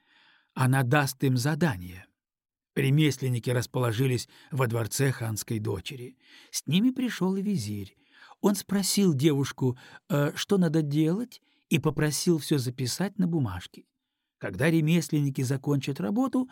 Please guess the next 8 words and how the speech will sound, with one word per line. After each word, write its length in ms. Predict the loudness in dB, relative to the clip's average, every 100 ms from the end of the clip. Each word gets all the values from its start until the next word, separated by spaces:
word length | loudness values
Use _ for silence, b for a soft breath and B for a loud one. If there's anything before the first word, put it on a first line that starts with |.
| B B -4
то 100 | 0
позовут 600 | 0 0 0 -2 -4 -4
её. 320 | -2 -2 -4 -10 _ _ _ -10
Девушка 540 | -4 -2 -2 -6 -10
записала 680 | -10 -8 -8 -6 -4 -2 -2
всё 400 | -4 -4 -4 -4 -8 _ _ _ -10
и 120 | -6
ушла. 500 | -6 -8 -12 -12 -12